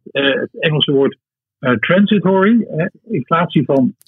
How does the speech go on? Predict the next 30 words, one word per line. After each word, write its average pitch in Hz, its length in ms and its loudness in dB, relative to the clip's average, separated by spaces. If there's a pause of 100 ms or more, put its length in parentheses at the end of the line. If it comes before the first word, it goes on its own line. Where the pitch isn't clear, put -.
voorbijgaande 139 680 0
aard 143 260 -2
eigenlijk. 147 460 0
Dus - 160 -10
niet 117 160 -4
alles 127 260 -2
blijft 127 260 -2
hangen. 139 360 0
Een 135 120 -8
deel 107 260 -2
is - 120 -4
gewoon 113 160 -2
het 110 140 -6
effect - 360 -4
van 120 100 0
die 117 100 2
enorme 120 340 0
stimuleringsmaatregelen 120 1200 0 (320)
naar - 120 -2
aanleiding 110 400 -6
van 127 100 -4
de 139 60 0
coronacrisis. 165 880 0 (340)
Dat 131 280 -2
ebt 139 180 -2
wel 104 200 -2
weer 107 120 0
weg 147 340 0
en 113 120 -4
daarmee 113 560 2